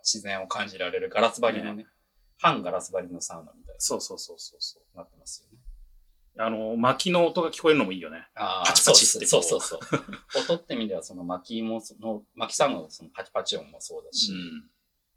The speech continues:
Speaker 1: あとなんか、これはなんか、あの、なんかの記事で見たんですけど、なんか山の中の音を収録してるらしい、集音してるらしいんですよ。
Speaker 2: うん。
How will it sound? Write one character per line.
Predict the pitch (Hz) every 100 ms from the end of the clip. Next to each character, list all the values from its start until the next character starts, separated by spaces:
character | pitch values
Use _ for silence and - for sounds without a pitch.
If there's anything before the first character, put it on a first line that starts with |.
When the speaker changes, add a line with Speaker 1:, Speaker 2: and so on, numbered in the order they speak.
| -
Speaker 1:
あ | 160
と | 160
な | 160
ん |
か、 | 156 -
こ | 156
れ | 170
は | 180 180
な | 180
ん | 165
か、 | - - - _ _ _ _ _ _ _
あ | 98 92
の、 | 92
な | 143
ん | 147
か |
の | 90
記 | -
事 | 87
で | 82
見 |
た | -
ん | -
で | -
す | -
け |
ど、 | - 82 - _
な | 117
ん |
か | 90
山 | 98 156
の | 196 190
中 | 196 104
の | 82 78 - - - -
音 | 98 95
を | 80 - - _ _ _ _ _ -
収 | - 131 123
録 | 117 117
し | -
て | 113
る | 104 - _ _ _
ら | -
し | -
い、 | 175
集 | - - 120
音 | 117 113
し |
て | 110
る | 101
ら |
し | -
い |
ん | 160
で |
す | 143
よ。 | 120
Speaker 2:
う |
ん。 | 107 95 82